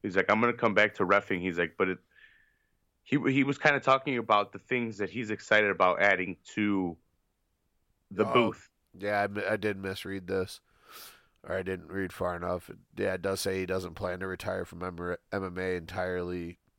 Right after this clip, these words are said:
Speaker 2: but won't officiate top shows like U F C and Bellator.
Speaker 1: Yeah, 'cause, uh, Luke asked him if it was a conflict, or he wanted to ask him if it was a conflict of interest,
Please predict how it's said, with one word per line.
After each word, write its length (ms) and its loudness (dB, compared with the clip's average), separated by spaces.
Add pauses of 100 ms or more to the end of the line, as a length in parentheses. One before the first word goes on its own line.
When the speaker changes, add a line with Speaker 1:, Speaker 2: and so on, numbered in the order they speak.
(120)
Speaker 2:
but 220 -4
won't 180 -4
officiate 520 -6
top 240 -6
shows 280 -6
like 220 -10
U 120 -8
F 80 -10
C 140 -8
and 140 -12
Bellator. 560 -4 (960)
Speaker 1:
Yeah, 360 6
'cause, 280 2
uh, 440 6
Luke 320 2
asked 340 2
him 160 2
if 140 -2
it 20 2
was 180 0
a 60 2
conflict, 460 2
or 80 4
he 100 -2
wanted 220 6
to 60 6
ask 140 0
him 60 2
if 100 -4
it 40 0
was 100 0
a 40 -14
conflict 460 2
of 120 -2
interest, 440 -2